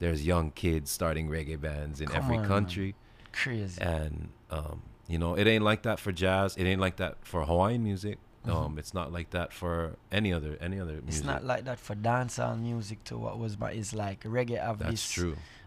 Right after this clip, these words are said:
Speaker 2: this,
Speaker 1: That's true.
Speaker 2: this crazy effect on people, because there's, even though it might not feel like it, there's a lot of people yearning for conscious music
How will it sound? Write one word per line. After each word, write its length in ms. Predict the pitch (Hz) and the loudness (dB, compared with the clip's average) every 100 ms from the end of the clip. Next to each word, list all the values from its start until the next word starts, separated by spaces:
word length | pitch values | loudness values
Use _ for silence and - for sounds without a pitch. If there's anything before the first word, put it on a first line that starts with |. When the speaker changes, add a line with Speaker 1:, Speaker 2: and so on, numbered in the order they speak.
| - | -8
Speaker 2:
this, 140 | 110 104 | -6 -4
Speaker 1:
That's 220 | - - | -4 -4
true. 100 | 110 | -4
Speaker 2:
this 180 | 104 - | -2 -2
crazy 640 | - - 131 127 113 110 - | -2 0 0 0 0 -4 -6
effect 440 | 107 - 123 - | -6 -4 -6 -2
on 180 | 113 107 | -2 -2
people, 280 | 127 117 113 | -4 -2 -2
because 560 | 117 - 117 107 - - - - - - - - - - | -2 0 0 0 -4 -12 -20 -20 -20 -20 -20 -20 -20 -2
there's, 480 | 131 147 143 113 - - | 4 4 4 2 -4 2
even 280 | 185 185 196 | 4 4 4
though 80 | 185 | 4
it 140 | 165 | 6
might 260 | 175 170 131 | 8 8 6
not 180 | 143 - | 2 2
feel 320 | - 170 165 | -2 2 6
like 280 | 139 131 - | 8 6 2
it, 240 | 117 - - - - - | -4 -6 -10 -12 -12 0
there's 220 | 127 131 | 4 8
a 80 | 131 | 8
lot 200 | 143 147 | 8 8
of 140 | 143 | 6
people 260 | - 143 135 | 6 2 2
yearning 460 | 117 131 127 117 107 | 4 4 6 4 2
for 180 | - | 0
conscious 540 | 110 113 107 107 107 - | 0 2 2 2 -2 -2
music 420 | 104 101 98 - | -2 -4 -8 -14